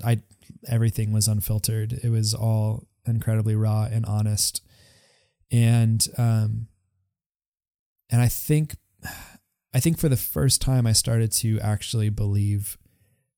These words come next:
that Jesus loved me, uh, regardless of any kind of, regardless of what I did or didn't do.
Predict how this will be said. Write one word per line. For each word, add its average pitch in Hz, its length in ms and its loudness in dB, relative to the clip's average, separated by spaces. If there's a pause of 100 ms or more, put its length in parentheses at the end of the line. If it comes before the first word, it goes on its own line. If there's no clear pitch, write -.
(140)
that 113 360 -2 (240)
Jesus 117 580 2 (140)
loved 110 340 0
me, 110 200 -6 (1120)
uh, 107 260 0 (280)
regardless 110 680 2
of 117 200 0
any 113 180 2
kind 107 320 0
of, 104 380 -2 (1300)
regardless 139 600 6
of 123 120 4
what 120 200 4
I 113 100 6
did 110 240 4
or 104 80 4
didn't 98 360 0
do. 101 340 -2